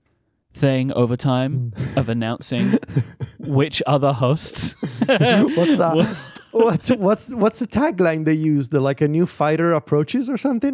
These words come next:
Speaker 2: What?
Speaker 1: Yeah, yeah. So we could be, like, "A new podcaster approaches."
Speaker 2: Yeah.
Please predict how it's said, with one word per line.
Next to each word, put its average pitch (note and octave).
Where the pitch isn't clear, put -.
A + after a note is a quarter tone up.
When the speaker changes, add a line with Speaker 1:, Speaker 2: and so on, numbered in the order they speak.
Speaker 2:
What? C4
Speaker 1:
Yeah, C#3+
yeah. C#3+
So C#3
we C3
could C3
be, C#3
like, -
"A C3
new C3
podcaster B2
approaches." C3
Speaker 2:
Yeah. D#3